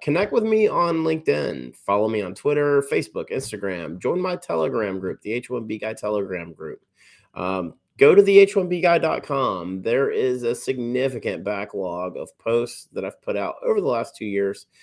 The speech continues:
uh, including the two that I mentioned here today,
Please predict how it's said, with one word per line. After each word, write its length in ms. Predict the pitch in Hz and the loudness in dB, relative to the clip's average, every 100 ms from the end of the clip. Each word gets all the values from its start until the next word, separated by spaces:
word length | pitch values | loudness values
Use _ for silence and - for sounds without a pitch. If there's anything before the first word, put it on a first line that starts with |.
| - _ - | -20 _ -14
uh, 120 | - - | -10 -4
including 720 | 113 131 - 190 101 190 139 | -4 -4 0 4 4 2 -2
the 140 | 135 | -6
two 240 | 131 151 147 | -4 -4 -2
that 120 | 123 | -2
I 140 | 87 | -2
mentioned 720 | 98 113 165 190 - 160 135 - | -4 -2 -2 -2 -4 -4 -4 -10
here 340 | _ - 127 120 | _ -4 -2 -2
today, 1000 | - 85 82 _ - 190 214 214 208 | -8 -12 -12 _ 0 2 4 4 2